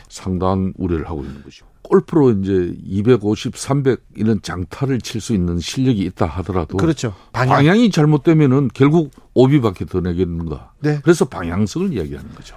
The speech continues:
Speaker 2: 알겠습니다.
Speaker 1: 예.
Speaker 2: 자, 좀 더 물어볼게요.
Speaker 1: 예.
Speaker 2: 근데요, 홍범도 장군 흉상
Speaker 1: 예.
Speaker 2: 이거 철거해라.
Speaker 1: 예.
Speaker 2: 독립운동가 흉상 철거해라. 이거 대통령이
Speaker 1: 예.
Speaker 2: 지시했습니까?
Speaker 1: 아, 제가 이 문제를 좀 파악을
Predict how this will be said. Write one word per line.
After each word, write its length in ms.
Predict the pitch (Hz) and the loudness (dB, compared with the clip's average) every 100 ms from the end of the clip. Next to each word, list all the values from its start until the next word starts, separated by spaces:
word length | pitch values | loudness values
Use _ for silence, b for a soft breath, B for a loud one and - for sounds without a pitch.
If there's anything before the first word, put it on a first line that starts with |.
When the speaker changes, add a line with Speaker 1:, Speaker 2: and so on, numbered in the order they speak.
| - | -2
Speaker 2:
알겠습니다. 600 | 143 160 143 135 113 156 | 2 4 4 2 0 -2
Speaker 1:
예. 120 | 165 | -6
Speaker 2:
자, 200 | 104 123 - - | -6 -10 -12 -4
좀 200 | 247 190 | -2 2
더 120 | 147 | 2
물어볼게요. 460 | 151 170 139 127 120 | 4 4 4 0 -2
Speaker 1:
예. 140 | 92 82 - | -4 -8 -6
Speaker 2:
근데요, 520 | - 220 240 143 147 - - | 2 4 6 6 4 -2 -6
홍범도 560 | 294 294 294 294 - | -2 0 0 4 2
장군 420 | - 147 156 165 | 2 -4 -4 -4
흉상 500 | 147 262 202 151 175 127 - | -2 -4 -2 -2 -2 -8 -4
Speaker 1:
예. 160 | 107 170 | -4 0
Speaker 2:
이거 140 | 226 | 0
철거해라. 760 | - 262 254 226 196 135 160 - B B | 0 0 2 4 2 2 0 -4 B B
Speaker 1:
예. 40 | 92 | 0
Speaker 2:
독립운동가 840 | 214 262 240 240 226 233 226 214 - _ b b b | 2 4 4 4 2 4 4 2 -2 _ b b b
흉상 420 | - 254 233 202 | -2 2 4 2
철거해라. 580 | 151 240 262 262 196 151 | 0 0 4 6 6 4
이거 540 | 127 135 151 165 151 - | 2 2 4 6 4 0
대통령이 380 | 190 214 254 220 | 2 4 6 6
Speaker 1:
예. 60 | |
Speaker 2:
지시했습니까? 640 | 143 143 143 127 123 123 165 | 4 2 2 0 -4 -4 0
Speaker 1:
아, 160 | 123 131 | 2 2
제가 420 | 135 151 156 139 | 4 6 6 6
이 220 | 123 139 131 | 6 4 2
문제를 480 | 127 120 127 120 | 0 2 4 4
좀 140 | 110 117 | 2 -2
파악을 360 | - 117 117 | -2 0 2